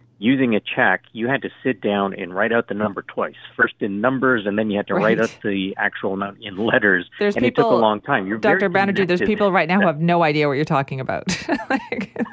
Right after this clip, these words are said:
Speaker 1: <laughs>
Speaker 2: they're like,
Speaker 1: I know.
Speaker 2: "Check? What is
Speaker 1: I know.
Speaker 2: that?"
Speaker 1: Yeah. So what you want to do is you want to increase the pain of your payment. So there's a couple ways of doing that. One is using cash, um, because you feel the money leaving you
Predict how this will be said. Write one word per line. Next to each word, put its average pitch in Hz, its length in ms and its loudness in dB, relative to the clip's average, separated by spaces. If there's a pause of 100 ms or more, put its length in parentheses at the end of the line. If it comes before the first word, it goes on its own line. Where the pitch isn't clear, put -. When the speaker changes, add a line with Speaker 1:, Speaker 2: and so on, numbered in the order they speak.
(140)
Speaker 1:
<laughs> - 240 -2
Speaker 2:
they're 247 160 -2
like, 127 240 2
Speaker 1:
I - 20 -2
know. 104 60 0
Speaker 2:
"Check? - 240 2
What 180 160 2
is 247 100 0
Speaker 1:
I 101 80 0
know. - 200 4
Speaker 2:
that?" - 180 -4 (1500)
Speaker 1:
Yeah. 127 260 6 (200)
So 147 100 -2
what 165 140 -2
you - 80 -8
want 190 140 0
to 170 60 0
do 151 180 -2
is 127 100 -4
you 135 80 -16
want 175 160 -6
to 131 60 -4
increase 160 480 -10
the - 60 -4
pain 104 640 -4 (240)
of 110 120 -2
your 101 120 0
payment. 92 460 -6
So 143 60 -2
there's 135 180 2
a 143 40 0
couple 165 240 0
ways 135 180 4
of 110 100 -4
doing 107 200 0
that. 123 240 -2
One 127 240 0
is 120 120 0
using 107 320 -4
cash, 107 340 -4 (640)
um, 101 440 2
because 104 380 0
you 104 160 -6 (200)
feel 127 380 -2
the 98 140 -6
money 104 360 -2
leaving 98 400 -4
you 90 360 0